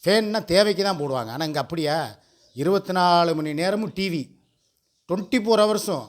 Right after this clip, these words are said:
அந்த பையன் கேம் விளாட்றானோ விளாட்லையோ, டி வி பார்க்குறானோ பார்க்கலையோ, இந்த நருட்டோ அப்படின்னு சொல்லி ஒரு, ஒரு வீடியோவை போட்டு விட்டு, நருட்டோ, கொக்காசி, பக்காசின்னுக்கிட்டு அதை போட்டு ஓடிக்கிட்டே இருக்கு இருபத்தி நாலு மணி நேரமும். ஃபேனு,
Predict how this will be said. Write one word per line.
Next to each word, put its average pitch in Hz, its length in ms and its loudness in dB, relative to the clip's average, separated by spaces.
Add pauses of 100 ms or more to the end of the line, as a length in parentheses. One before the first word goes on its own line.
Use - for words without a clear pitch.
(220)
அந்த 131 240 -6
பையன் 175 300 0
கேம் 185 300 2
விளாட்றானோ 165 540 0
விளாட்லையோ, 143 520 -2 (360)
டி 190 160 -4
வி 202 120 -2
பார்க்குறானோ 170 600 0
பார்க்கலையோ, 135 500 -2 (460)
இந்த 147 160 -6
நருட்டோ 170 440 2 (340)
அப்படின்னு 151 300 -4
சொல்லி 175 120 -4
ஒரு, 175 200 0 (320)
ஒரு 135 120 -4
வீடியோவை 165 360 0
போட்டு 151 280 -4
விட்டு, 131 260 -4 (380)
நருட்டோ, 165 400 2 (100)
கொக்காசி, 170 540 0
பக்காசின்னுக்கிட்டு 156 800 -4 (300)
அதை 151 220 0
போட்டு 175 280 0
ஓடிக்கிட்டே 175 520 2 (120)
இருக்கு 127 260 -2 (380)
இருபத்தி 175 300 -4
நாலு 160 200 2
மணி 139 200 -6
நேரமும். 131 320 -6 (340)
ஃபேனு, 202 340 2